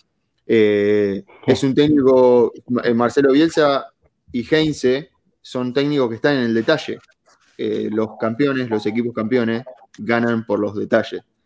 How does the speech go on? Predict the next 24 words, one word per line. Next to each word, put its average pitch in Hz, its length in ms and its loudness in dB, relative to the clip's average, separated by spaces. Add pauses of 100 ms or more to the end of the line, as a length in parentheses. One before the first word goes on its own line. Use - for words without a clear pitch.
(560)
Eh, 98 500 -4
Michael, 120 360 2
vos 123 120 4
debes 117 220 4
saber 113 240 4
bastante 113 380 0
de 120 100 2
esto, 120 200 -2
vos 104 200 -2
has 107 100 -4
trabajado 104 560 0
con 101 140 -8
cuerpos 104 300 -4
técnicos 135 420 2
y 104 40 0
vos 110 160 0
sabés 117 280 0
lo 104 160 0
que 107 200 2
es, - 280 -8
eh, 104 320 -4
al 107 100 -4
momento 107 440 -2
de, 104 300 0